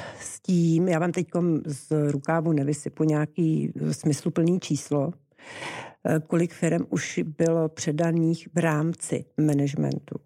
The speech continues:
a kolik firem reálně už má předaný management i vlastnictví a majitelé z té firmy odešli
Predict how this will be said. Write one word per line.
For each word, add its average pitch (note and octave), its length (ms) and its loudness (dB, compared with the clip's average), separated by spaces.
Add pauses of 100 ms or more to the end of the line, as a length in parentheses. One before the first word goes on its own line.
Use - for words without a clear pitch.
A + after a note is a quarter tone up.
a E3 100 -2
kolik E3+ 320 0
firem F3 320 2
reálně D#3 640 2
už - 200 -6
má D#3 200 2
předaný E3 500 2
management D3 960 2
i G#3 160 0
vlastnictví D3 1120 -2
a D3+ 420 2
majitelé D#3+ 640 2
z - 220 -14
té D3+ 200 2
firmy F3 500 2 (140)
odešli D3+ 720 0